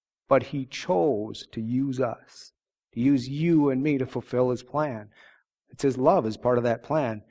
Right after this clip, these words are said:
His love is made complete in us. So we got an important role to play here. We better, uh, get with it maybe, huh?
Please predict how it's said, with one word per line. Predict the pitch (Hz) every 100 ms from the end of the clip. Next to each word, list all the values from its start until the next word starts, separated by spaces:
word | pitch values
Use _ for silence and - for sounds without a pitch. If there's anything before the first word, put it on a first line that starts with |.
| _ _ _ _ _ _ _ _ _
His | - 151
love | 135 127 135
is | 135 127
made | 131 127
complete | 135 117 135 135 135 -
in | 131 139 139
us. | 147 170 202 - - - - _ _ _ _ _ _ _ _ _ _ _ _ _ _ _ _ _ _ _ _ _ _ _ _ _ -
So | 147
we | 202
got | 202
an | 127
important | 113 147 139 127
role | 147 170
to | 175
play | - 202 220
here. | 127 117 113
We | 165
better, | 160 147 139 135
uh, | 131 123 _ _ -
get | 143
with | 165 202
it | -
maybe, | 120 113 101
huh? | 135